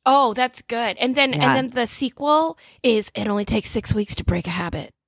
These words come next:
Speaker 2: Oh, yeah,
Speaker 1: And
Speaker 2: yeah,
Speaker 1: she's
Speaker 2: yeah.
Speaker 1: like,
Speaker 2: <gasps> Oh,
Speaker 1: she's
Speaker 2: yeah.
Speaker 1: like,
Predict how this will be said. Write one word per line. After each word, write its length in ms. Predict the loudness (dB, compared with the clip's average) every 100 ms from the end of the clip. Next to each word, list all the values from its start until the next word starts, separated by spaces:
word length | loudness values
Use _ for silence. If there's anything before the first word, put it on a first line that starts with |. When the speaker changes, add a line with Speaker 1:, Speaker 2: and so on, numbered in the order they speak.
| _ _ _ -4
Speaker 2:
Oh, 300 | 0 4 4
yeah, 220 | 4 4
Speaker 1:
And 100 | 4
Speaker 2:
yeah, 60 | 4
Speaker 1:
she's 100 | 4
Speaker 2:
yeah. 160 | 2 2
Speaker 1:
like, 180 | 0 -2
Speaker 2:
<gasps> 340 | -6 -14 -4
Oh, 80 | 2
Speaker 1:
she's 320 | 4 6 4
Speaker 2:
yeah. 60 | 2
Speaker 1:
like, 280 | 2 2